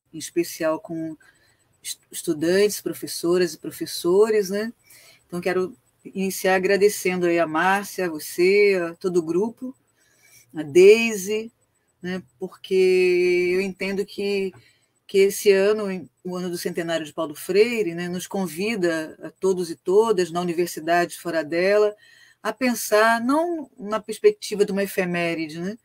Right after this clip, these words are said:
mas pensar sobre as contribuições do legado freiriano para que nós,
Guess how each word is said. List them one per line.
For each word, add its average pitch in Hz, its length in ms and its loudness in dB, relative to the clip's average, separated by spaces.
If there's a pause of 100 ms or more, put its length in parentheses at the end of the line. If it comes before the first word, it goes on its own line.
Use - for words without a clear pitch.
(380)
mas 185 200 -8
pensar 202 920 0 (380)
sobre 208 800 0
as 185 120 -2
contribuições 185 760 -4
do 190 120 -2
legado 175 420 2
freiriano 180 920 0 (720)
para 196 160 -2
que 196 120 -10
nós, 202 400 -6